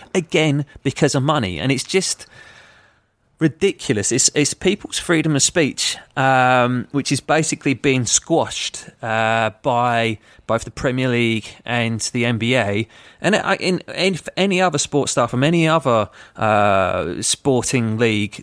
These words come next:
said, spoke out about this, it would be exactly the same, um, because they're all too preoccupied with the money coming from China. Um, now, my opinion on this is, um, fuck that.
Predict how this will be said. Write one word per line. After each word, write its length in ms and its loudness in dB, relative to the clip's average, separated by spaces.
said, 320 -2
spoke 400 -2
out 120 2
about 300 -2
this, 380 -2
it 160 -4
would 140 -2
be 100 0
exactly 460 -2
the 60 -2
same, 460 0
um, 340 0
because 320 -2
they're 140 2
all 320 2
too 260 0
preoccupied 800 -2
with 280 2
the 180 0
money 300 2
coming 320 0
from 220 -2
China. 480 -2
Um, 580 2
now, 240 2
my 300 0
opinion 340 0
on 60 0
this 180 -4
is, 240 -6
um, 300 2
fuck 400 -4
that. 400 -2